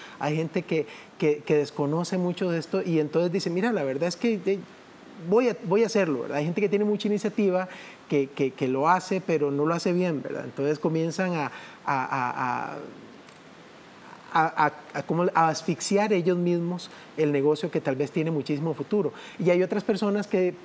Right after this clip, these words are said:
por temor a dar el paso siguiente no lo hacen, ¿verdad? A pesar de que tienen todas las cualidades. Entonces yo diría, "Mira, qué lindo sería que de verdad alguien nos acompañara para dar esos pasos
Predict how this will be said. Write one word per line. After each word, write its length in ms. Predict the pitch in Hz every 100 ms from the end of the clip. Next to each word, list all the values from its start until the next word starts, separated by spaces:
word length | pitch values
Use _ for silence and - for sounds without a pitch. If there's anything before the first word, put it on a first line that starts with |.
| -
por 180 | 170 151
temor 560 | - 156 156 185 214
a 80 | 220
dar 180 | 185 196
el 100 | 208
paso 320 | 208 196 208
siguiente 540 | 190 196 196 185 208
no 340 | 190 190 185 196
lo 220 | 202 202
hacen, 360 | 202 - 165 139
¿verdad? 200 | 139 165
A 60 |
pesar 240 | 156 151 160
de 80 |
que 80 | 180
tienen 360 | - 190 190 180
todas 240 | 185 180
las 100 | 180
cualidades. 500 | - 151 156 180 160 -
Entonces 340 | - - 175
yo 100 | 175
diría, 200 | 175 185
"Mira, 300 | 151 165 196 - - - - - - - -
qué 120 | 190
lindo 240 | 180 202 202
sería 280 | 185 190
que 120 | 190 165
de 60 |
verdad 340 | 139 139 170 -
alguien 420 | 151 156 160 196 196
nos 140 | 185
acompañara 680 | 190 196 180 196 196 143 135 - - -
para 320 | 165 165 190 - - 147
dar 220 | 135 170
esos 240 | 175 180 156
pasos 540 | - 165 - 175 -